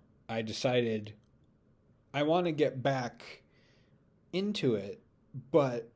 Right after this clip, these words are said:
I gotta figure out a clear direction first before I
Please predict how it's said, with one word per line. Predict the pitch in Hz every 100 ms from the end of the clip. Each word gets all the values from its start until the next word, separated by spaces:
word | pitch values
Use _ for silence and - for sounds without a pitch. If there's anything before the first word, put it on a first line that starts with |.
| -
I | 139
gotta | 135 151 143
figure | - 151 135 123
out | 120 110
a | 110
clear | - - 160 156 147 139 139 131 - _ _ _ -
direction | 127 135 135 - 110
first | 98 - 117 95 - -
before | 123 - 139 135 120
I | 110 104 101